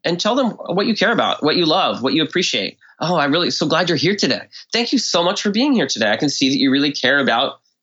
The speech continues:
this work, this company, our relationship. I'm really thankful to spend time with you. I'm a little bit nervous because it's, it's, uh, I wanna be vulnerable with you, but I'm a little bit nervous about that, uh, to be honest, you know?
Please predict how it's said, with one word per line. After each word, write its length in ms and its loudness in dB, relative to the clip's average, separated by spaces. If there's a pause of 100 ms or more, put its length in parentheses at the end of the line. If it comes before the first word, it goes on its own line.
(140)
this 280 -2
work, 300 0 (380)
this 160 -2
company, 540 -2 (380)
our 120 2
relationship. 680 -2 (420)
I'm 260 0
really 260 2
thankful 460 -4
to 80 -2
spend 260 -2
time 220 0
with 160 -2
you. 180 -2 (400)
I'm 120 -2
a 60 2
little 260 2
bit 120 0
nervous 280 2
because 280 -2
it's, 240 -2
it's, 240 -6
uh, 60 0
I 240 2
wanna 200 0
be 100 0
vulnerable 440 2
with 180 -2
you, 140 2
but 120 2
I'm 80 2
a 60 2
little 180 2
bit 120 0
nervous 340 0
about 260 -2
that, 220 -4 (220)
uh, 140 0
to 120 -2
be 120 4
honest, 440 -2
you 60 0
know? 240 2